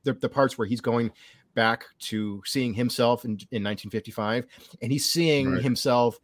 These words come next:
Speaker 1: from, but, like, from a different angle. They were still reusing footage of Crispin Glover
Speaker 2: Gotcha.
Speaker 1: from the, so, so that's what it was.
Speaker 2: Mm-hmm.
Speaker 1: So he ended up suing them, saying, "Hey, um, you know, I
Speaker 2: Mm-hmm.
Speaker 1: didn't appear in the movie, and you guys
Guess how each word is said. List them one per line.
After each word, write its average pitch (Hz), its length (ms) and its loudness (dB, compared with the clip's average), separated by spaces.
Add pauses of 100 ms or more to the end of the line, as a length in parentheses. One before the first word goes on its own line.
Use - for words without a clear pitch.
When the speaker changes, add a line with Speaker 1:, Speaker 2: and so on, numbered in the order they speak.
(160)
Speaker 1:
from, 135 120 -2
but, 143 80 4
like, 127 100 2
from 131 120 -2
a 113 40 0
different 117 300 -2
angle. 123 320 0 (160)
They 147 80 4
were 143 80 4
still 185 200 0
reusing 135 360 0
footage 110 580 0 (140)
of 117 120 -8
Crispin 123 260 -4
Glover 104 320 2
Speaker 2:
Gotcha. 92 120 -4
Speaker 1:
from 107 220 0
the, - 80 -10 (220)
so, 147 200 4
so 143 140 0
that's 151 180 4
what 147 80 8
it 156 40 10
was. 151 100 4
Speaker 2:
Mm-hmm. 139 60 -4
Speaker 1:
So 151 140 6
he 160 120 2
ended 160 140 2
up - 20 -4
suing 220 320 4
them, 110 140 0
saying, 123 200 -2
"Hey, 170 300 0 (420)
um, 120 380 0
you 135 80 -4
know, 120 60 2
I 120 60 2
Speaker 2:
Mm-hmm. 98 60 2
Speaker 1:
didn't 127 160 2
appear 147 220 2
in 131 60 4
the 123 80 2
movie, 160 260 2
and 123 160 -2
you 120 80 -4
guys 123 280 -2